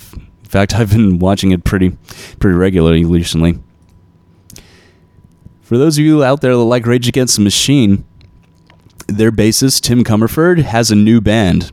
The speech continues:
That's right. He has a new band called Future Lion. I, bleh, duh, I can't even get this shit right. What the hell is wrong with me? They got a new band called F-, he's got a new band called Future, Future User, and he recruited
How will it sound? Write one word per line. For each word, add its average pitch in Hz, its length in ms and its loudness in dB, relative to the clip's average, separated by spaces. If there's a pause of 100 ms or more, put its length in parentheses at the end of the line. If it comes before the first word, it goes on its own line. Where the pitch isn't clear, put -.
(100)
That's 92 260 -2
right. 104 320 2 (460)
He 117 80 -4
has 120 140 0
a 107 40 2
new 113 180 4
band 110 280 -2
called 104 240 -4
Future 120 440 -2
Lion. 101 640 0
I, 92 120 -2 (180)
bleh, 135 840 2 (120)
duh, 120 480 0 (100)
I 90 100 -4
can't 104 240 -4
even 98 180 0
get 101 180 -4
this 127 120 -4
shit 131 180 -2
right. 117 300 0
What 143 400 -16
the 92 120 -2
hell 95 60 2
is 98 120 0
wrong 113 140 0
with 117 120 -2
me? 110 140 -2 (1300)
They 98 60 -2
got 120 160 0
a - 20 2
new 113 140 2
band 117 240 -2
called 104 260 -2
F-, - 640 -18
he's 165 180 0
got 135 160 -2
a 117 60 2
new 113 100 2
band 113 300 -2
called 95 180 -2
Future, 110 540 0
Future 151 520 -2
User, 113 480 0
and 107 280 0
he 127 160 2
recruited 120 720 0